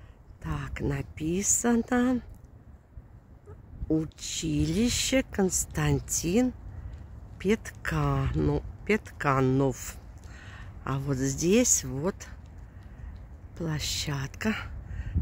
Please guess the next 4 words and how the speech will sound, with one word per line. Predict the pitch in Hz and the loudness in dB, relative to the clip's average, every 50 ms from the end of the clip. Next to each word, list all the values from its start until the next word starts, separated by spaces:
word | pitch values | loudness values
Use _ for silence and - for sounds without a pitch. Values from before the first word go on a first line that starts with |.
| - - | 6 6
тренажёры. | - - 180 180 175 165 156 147 135 135 135 131 139 135 127 123 117 113 131 175 202 214 - - - - - - - - - - - - - - - - - - - - - - - - - - - - - - - - - - - - - - - - - - - - - - - - - - - - - - - - - - - - - - - - - - - - - - - - - - - - - - | 6 6 4 6 6 4 4 4 2 0 0 -2 -4 -4 -4 -4 -4 -4 0 0 0 0 -2 -6 -14 -18 -18 -18 -18 -18 -18 -20 -20 -20 -20 -20 -20 -20 -20 -20 -20 -20 -20 -20 -20 -20 -20 -20 -20 -20 -20 -20 -20 -20 -20 -20 -20 -20 -20 -20 -20 -20 -20 -20 -20 -20 -20 -20 -20 -20 -20 -20 -20 -20 -20 -20 -20 -20 -20 -20 -20 -16 -10 -8 -8 -8 -8 -12 -20 -20 -20 -20 -20 -20 -18 -18 -16 -10 -4 -2
Вот, | 196 170 160 - 143 - - - | 0 0 0 0 -2 -4 -4 -6
подошла | - - 170 151 - - - 180 156 143 | -4 -2 0 0 0 0 0 -2 -2 -4
поближе. | - - 160 160 160 180 240 269 285 285 - 311 285 | -4 -4 -4 -4 -4 -2 0 0 2 4 4 4 4